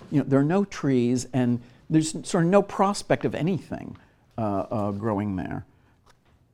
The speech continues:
But on the other hand, there are plenty of, uh, um, nice coastal strips, mild climate, great pasture. There are almost no trees now, and there's a lot of debate about whether there were trees,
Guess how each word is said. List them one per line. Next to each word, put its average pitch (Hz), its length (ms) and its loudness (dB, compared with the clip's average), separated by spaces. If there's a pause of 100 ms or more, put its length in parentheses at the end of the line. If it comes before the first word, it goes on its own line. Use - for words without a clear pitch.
(640)
But 135 160 8
on 143 120 6
the 143 120 4
other 117 160 4
hand, 110 240 0
there 110 100 4
are - 20 2
plenty 131 640 0
of, 101 520 -2
uh, 101 280 0 (460)
um, 113 320 -6
nice 120 420 -2
coastal 110 720 -2 (460)
strips, - 680 0
mild 117 960 2
climate, 107 540 -2 (320)
great 127 380 2
pasture. 107 600 -4 (240)
There 190 120 6
are 214 280 4
almost 160 360 -2
no 131 220 2
trees 104 520 -4
now, 87 220 -6
and 107 100 -4
there's 120 140 -4
a 147 40 -6
lot 160 200 -2
of 143 80 -6
debate 110 320 -2
about 98 300 -2
whether 110 420 0
there 101 120 -2
were 170 380 8
trees, 143 600 0